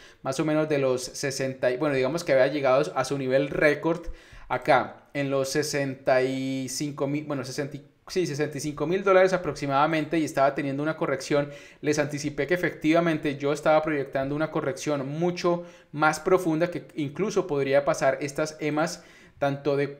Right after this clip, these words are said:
eh, de cuarenta y cinco como efectivamente de cincuenta días, y efectivamente eso fue lo que sucedió. En es-, eh, digamos, aquí tuvo, empezó a tener todo este recorrido y efectivamente fue cuando acá,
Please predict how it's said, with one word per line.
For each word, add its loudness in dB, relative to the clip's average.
eh, 0
de -2
cuarenta 0
y -2
cinco -2
como -4
efectivamente -4
de -2
cincuenta -6
días, -2
y -4
efectivamente -4
eso -4
fue -4
lo -4
que -6
sucedió. 2
En -2
es-, -8
eh, -6
digamos, -4
aquí -8
tuvo, 0
empezó 0
a 4
tener -4
todo 4
este 2
recorrido 2
y 2
efectivamente -2
fue -2
cuando -2
acá, -2